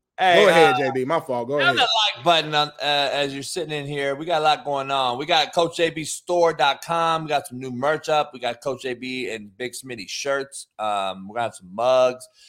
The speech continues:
Speaker 1: The women in the chat, we're making some more pink t-shirts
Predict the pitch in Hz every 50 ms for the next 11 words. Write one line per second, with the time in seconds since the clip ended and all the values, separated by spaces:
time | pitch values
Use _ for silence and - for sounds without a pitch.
0 | - - _ _ _ _ - 120 117 135 170 190 190 196 190 185 185 180 180 165
1 | - 202 185 185 180 165 165 160 170 175 170 147 - - 151 147 151 156 151 131
2 | - - - - 175 185 185 185 180 - - - _ _ _ _ _ _ _ _
3 | _ _ _ - - 196 185 185 180 - 185 180 170 165 160 160 160 165 - -
4 | -